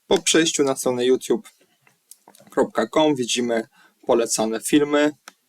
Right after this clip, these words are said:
na pierwszej stronie. Zaczynając od lewej strony, tutaj widzimy, jesteśmy w tym momencie na stronie głównej.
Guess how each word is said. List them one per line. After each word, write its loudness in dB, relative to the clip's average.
na -2
pierwszej 2
stronie. -2
Zaczynając 0
od 0
lewej 0
strony, -2
tutaj 2
widzimy, -4
jesteśmy -4
w -18
tym -6
momencie -8
na -4
stronie -4
głównej. 0